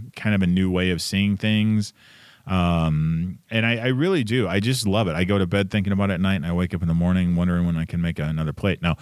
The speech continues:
I'm kinda at the, the peak of my season, so to speak, so I have not been able to play with it, uh, pretty much at all since about July. Um, so I'm kinda really looking forward to, once we're through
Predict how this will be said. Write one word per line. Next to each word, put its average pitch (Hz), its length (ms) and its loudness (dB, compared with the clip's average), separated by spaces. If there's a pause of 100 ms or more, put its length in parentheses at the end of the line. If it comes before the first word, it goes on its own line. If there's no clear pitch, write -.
(400)
I'm 117 120 -2
kinda 135 280 0
at 110 260 -2
the, 87 520 0
the 98 120 -2
peak 113 340 -2
of 90 100 -2
my 85 160 2
season, 90 480 0
so 87 180 -2
to 85 80 0
speak, 87 360 -2
so 82 160 0
I 85 100 2
have 87 280 0
not 95 400 2
been 92 140 2
able 85 260 0
to - 80 -10
play 92 200 0
with 82 140 -2
it, 85 200 0 (460)
uh, 82 100 -12 (160)
pretty 123 220 0
much 85 240 0
at 82 100 0
all 87 200 0
since - 240 -2
about 80 220 -4
July. 78 580 -4 (540)
Um, 82 640 2
so 123 120 0
I'm 117 80 4
kinda 156 260 0
really 113 240 2
looking 104 320 2
forward 98 380 0
to, 92 640 2 (180)
once 104 400 0
we're 98 200 2
through 104 380 2